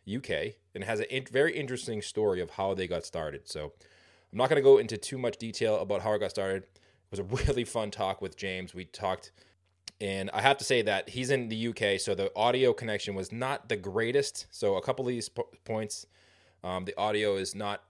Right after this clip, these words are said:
really fantastic the way I usually like to have, but it was such a good conversation with him, and I had such a fun talking to him that, you know, usually if the audio is bad, I won't play it, but I wanted to play this one to get it out there because he has some great information,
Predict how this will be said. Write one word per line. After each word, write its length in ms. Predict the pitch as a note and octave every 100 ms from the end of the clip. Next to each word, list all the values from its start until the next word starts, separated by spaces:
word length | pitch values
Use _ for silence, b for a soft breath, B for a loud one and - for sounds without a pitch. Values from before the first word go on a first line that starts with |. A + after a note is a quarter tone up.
| _
really 300 | G#2 G#2+ G2+
fantastic 720 | - G#2 F#2 - F#2+ - F#2 F2
the 80 |
way 140 | F#2+ F#2
I 40 |
usually 300 | F#2 F#2+ G2+
like 260 | F#2 F2+ -
to 60 | G#2
have, 240 | F#2+ E2+
but 200 | F#2 E2+ - -
it 40 |
was 100 | -
such 160 | C#3 C#3
a 20 |
good 140 | B2
conversation 560 | - A2+ G#2 - G#2 G#2
with 80 | F#2+
him, 140 | G2+
and 60 | F2+
I 40 | G2+
had 120 | F#2+
such 120 | G#2
a 60 | G2
fun 200 | G#2+ F#2+
talking 300 | F#2 F#2 F#2+
to 40 |
him 160 | G2 F#2+
that, 220 | F2 - _ _ _
you 60 | -
know, 180 | F2 E2 _ _
usually 320 | G#2+ A#2 A2 A2+
if 80 | G#2
the 100 | G#2
audio 320 | G2 G2 G2
is 100 | F2
bad, 240 | F2+ F2+
I 80 | E2+
won't 240 | D#2+ E2
play 160 | - E2+
it, 60 | F2
but 100 | E2+
I 20 |
wanted 200 | A2+ B2
to 60 | -
play 160 | G#2
this 160 | G2 -
one 100 | F2+
to 80 | E2+
get 160 | F2
it 60 | D#2+
out 160 | D#2
there 140 | D#2+ D#2+
because 380 | D2+ - D2+ -
he 140 | A2+
has 160 | G2+ -
some 160 | E2+
great 260 | E2+ F#2 F#2+
information, 640 | F2 - E2 E2 - E2+